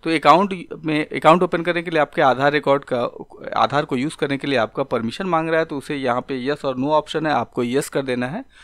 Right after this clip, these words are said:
और फिर आगे बढ़ जाना है। फिर यहाँ पे आपसे मांगा जाएगा पैन नंबर और आधार नंबर, ये दोनों आपको यहाँ पे एंटर करना है। एंटर करके फिर नेक्स्ट करना है और यहाँ पे terms and condition आ गया आपको आधार से ईकेवाईसी करने से पहले, इसको पढ़ लेना है, फिर करना है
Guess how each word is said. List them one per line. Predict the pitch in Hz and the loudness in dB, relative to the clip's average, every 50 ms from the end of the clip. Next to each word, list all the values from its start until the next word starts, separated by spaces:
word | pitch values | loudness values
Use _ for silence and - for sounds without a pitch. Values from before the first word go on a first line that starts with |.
| - - _ - | -20 -20 _ 6
और | 113 113 110 | 6 6 6
फिर | - - 190 233 - - - | 6 2 -2 -2 -2 2 4
आगे | 113 120 123 110 | 4 4 4 2
बढ़ | 98 101 95 90 | 0 -2 -4 -4
जाना | - 104 110 113 - | -6 -10 -10 -10 -12
है। | - 127 - _ _ _ - _ _ _ _ _ _ _ _ _ _ _ _ _ _ _ _ _ _ _ _ _ _ _ - | -14 -16 -18 _ _ _ -20 _ _ _ _ _ _ _ _ _ _ _ _ _ _ _ _ _ _ _ _ _ _ _ -4
फिर | 190 208 | -4 -2
यहाँ | 185 165 156 147 170 185 190 - | 2 2 4 4 4 2 4 4
पे | 180 | 4
आपसे | 156 143 131 - - - 170 | 4 4 4 2 0 -4 -2
मांगा | 156 139 127 127 135 143 135 | 0 2 2 2 2 0 0
जाएगा | 135 135 135 135 139 131 | 2 2 2 2 0 -2
पैन | - - - 139 147 156 | -2 0 2 4 4 4
नंबर | 156 151 147 147 151 170 196 | 2 0 0 0 0 0 0
और | - - 147 165 202 190 - | 0 2 4 4 4 4 2
आधार | 117 113 107 117 117 110 107 | 2 2 2 0 -2 -2 -2
नंबर, | 107 98 92 98 104 101 104 | -4 -6 -6 -6 -6 -8 -8
ये | 120 131 139 160 151 | -10 -8 -8 -8 -6
दोनों | 135 151 170 185 202 175 | -4 -4 -2 -2 0 0
आपको | 151 147 - - - 165 | 0 -2 -2 -4 -6 -6
यहाँ | 143 135 123 127 131 131 | -4 -4 -4 -4 -4 -4
पे | - 139 | -2 -2
एंटर | 123 117 117 - 151 151 | -2 0 0 -2 -4 -2
करना | - 156 143 151 151 | -2 -4 -4 -4 -4
है। | 151 165 175 156 | -4 -4 -4 -4
एंटर | 131 127 139 131 | -4 -2 -4 -4
करके | 127 - 127 123 - 123 | -4 -4 -6 -4 -6 -8
फिर | - - 220 175 | -6 -6 -6 -4
नेक्स्ट | 127 117 117 - - - - - - _ - | -2 -2 -2 -4 -6 -14 -20 -20 -20 _ -6
करना | 127 117 117 110 107 | -6 -4 -4 -6 -6
है | 113 135 175 - - - - - - _ - | -8 -10 -14 -16 -20 -20 -20 -20 -14 _ -6
और | 143 135 | -4 -2
यहाँ | 135 143 147 151 185 196 | -2 -2 2 4 4 4
पे | 196 - 175 160 | 4 2 -4 -2
terms | - 151 147 143 - | 0 0 0 0 -4
and | 160 143 - | -6 -6 -2
condition | - 123 113 113 113 - 185 170 160 | -2 -2 -2 -2 -4 -4 -2 0 0
आ | 151 151 | 0 0
गया | 151 151 147 143 135 | 0 0 0 0 0
आपको | 139 - - 156 156 | -2 -4 -4 -4 -2
आधार | - 120 120 117 127 123 123 | 0 0 0 0 2 0 0
से | 123 - 170 151 | 0 0 -2 -2
ईकेवाईसी | 127 117 - 131 120 120 131 127 - 175 | -2 -4 -4 -4 -2 -2 -4 -4 -6 -8
करने | - - 110 107 113 117 | -4 -4 -2 -2 -2 -4
से | - - 147 | -4 -6 -6
पहले, | - - 110 107 104 98 107 | -6 -4 -4 -4 -4 -6 -8
इसको | 110 131 - - 165 156 | -10 -12 -10 -10 -10 -4
पढ़ | - 143 135 139 | -2 0 0 0
लेना | 151 151 151 151 | 0 -2 0 -2
है, | 156 156 | -2 -2
फिर | - 151 131 | -4 -8 -8
करना | - 135 127 120 123 131 | -6 -6 -4 -4 -4 -4
है | 185 233 | -4 -6